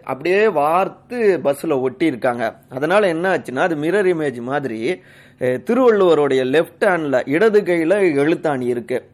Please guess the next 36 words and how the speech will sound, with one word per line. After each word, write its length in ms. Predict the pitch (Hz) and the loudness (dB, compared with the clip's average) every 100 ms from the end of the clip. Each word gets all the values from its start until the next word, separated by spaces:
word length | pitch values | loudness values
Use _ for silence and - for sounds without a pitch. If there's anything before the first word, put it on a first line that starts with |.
| _ | _
வலது 340 | - 160 208 196 | 0 2 4 2
கையில 240 | 180 151 | 2 0
தானே 200 | 147 156 | -2 -2
இருக்கும், 260 | 123 104 196 | -4 0 0
ஆனா 200 | 165 180 | 2 0
இடது 340 | 165 170 196 | 0 2 0
கையில 280 | 160 143 170 | 0 -2 0
எழுத்தாணி 380 | 143 147 147 131 | -2 -2 -4 -4
இருக்கு, 320 | 123 117 233 | -6 -2 0
வலது 300 | 170 160 175 | 2 2 0
கையில 200 | 143 131 | -2 -2
அந்த 200 | 175 151 | -2 -2
ஓலைச்சுவடிகள் 840 | 139 143 143 113 131 123 123 139 | -2 -2 -4 -6 -10 -8 -6 -4
இருக்கு. 320 | 123 107 131 131 - | -4 -4 -4 -4 -8
இதுவும் 440 | 131 156 170 170 - | -2 0 2 0 -4
சர்ச்சையாகியிருக்கு. 880 | 117 - 147 135 123 120 117 135 147 - - - | -8 -4 -2 0 0 -4 -4 -4 -4 -8 -16 -6
இப்படி 300 | 143 135 117 | -2 0 -2
சர்ச்சைகள் 540 | 117 117 190 190 185 123 | -4 -4 0 2 2 2
பல 420 | 131 143 139 131 | 2 4 2 2
இருக்கு. 380 | 120 156 - 208 | 0 -2 0 2
அதோடு 340 | 190 170 156 | 4 4 2
தான் 160 | 160 165 | 0 0
தன்னுடைய 380 | 147 131 139 | -2 -2 -4
பாத 260 | - 135 143 | -2 0 2
யாத்திரையும் 400 | 139 107 117 143 | 0 -2 -6 -6
தொடங்கியிருக்காரு. 600 | 123 131 131 120 120 131 | -4 -4 -2 -4 -2 0
உள்துறை 480 | 226 202 220 226 196 | 2 2 0 2 4
அமைச்சரான 520 | 156 147 147 127 170 | 2 0 -4 -2 -4
திரு 160 | 160 147 | -2 -2
அமித்ஷா 460 | 123 143 - 131 | -2 -4 -6 -2
தான் 100 | 127 | -2
வந்து 200 | 143 127 | -2 -4
தொடங்கி 320 | 139 123 135 | -6 -6 -4
வச்சிருக்காரு. 640 | 120 107 120 113 110 143 196 - | -4 -6 -10 -4 0 0 -2 -4
இந்த 220 | 175 202 196 | -4 2 4
இதுல 380 | 175 185 180 | 4 2 0